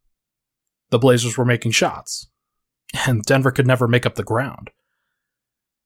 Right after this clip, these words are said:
I think that the Nuggets are too scared that the Blazers were going to be rejecting the screen, especially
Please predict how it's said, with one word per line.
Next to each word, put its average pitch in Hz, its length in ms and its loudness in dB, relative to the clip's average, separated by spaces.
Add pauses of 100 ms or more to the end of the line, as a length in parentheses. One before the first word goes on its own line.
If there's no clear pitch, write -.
(920)
I 185 180 2
think 214 220 -2
that 190 160 0
the - 60 2
Nuggets 156 400 2
are 127 40 0
too 170 340 0
scared 127 600 0 (120)
that 127 180 -4
the 127 60 -2
Blazers 135 520 2
were 127 140 2
going 123 220 4
to 127 60 4
be 120 120 4
rejecting 117 640 0
the 104 80 -2
screen, - 500 -4 (120)
especially 156 840 0